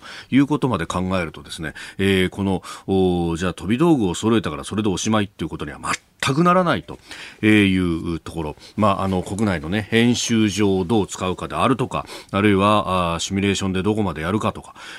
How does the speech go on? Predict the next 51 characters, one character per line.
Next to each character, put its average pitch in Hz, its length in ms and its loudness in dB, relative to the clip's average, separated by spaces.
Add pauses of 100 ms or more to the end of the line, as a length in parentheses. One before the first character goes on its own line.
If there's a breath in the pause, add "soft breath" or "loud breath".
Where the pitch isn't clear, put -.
(100)
え 107 60 0
ー、 104 220 6
い 104 80 4
う 110 100 2
と 110 120 -4
こ 110 100 0
ろ 107 60 2
ま 85 140 -2
で 65 80 -14
で 67 60 -18
す - 160 -14
ね、 64 200 -14
え 78 340 -6
ー、 95 240 -4
考 98 80 0
え 92 40 0
な 76 120 -6
い 71 60 -12
と - 100 -10
い 82 60 -8
け 107 100 -2
な 107 120 2
い 98 60 -2
し、 143 300 2
そ - 160 -2
こ 151 140 2
に 151 200 6
向 139 140 6
け 180 120 4
て 208 120 4
の、 196 180 0 (260 loud breath)
お、 95 220 2
人 - 220 -2
の、 87 240 -4 (100)
お、 87 100 -8
人 110 200 -2
繰 101 120 0
り 92 80 -4
で 87 80 -4
あ 82 100 -4
る 78 80 -8
と - 120 -10
か、 - 180 -6 (240)
ね、 78 160 -10 (300 loud breath)
え 92 60 -6
ー、 90 140 0
い 87 100 0
ろ 98 100 2
い 95 40 2
ろ 95 100 0
と 107 280 2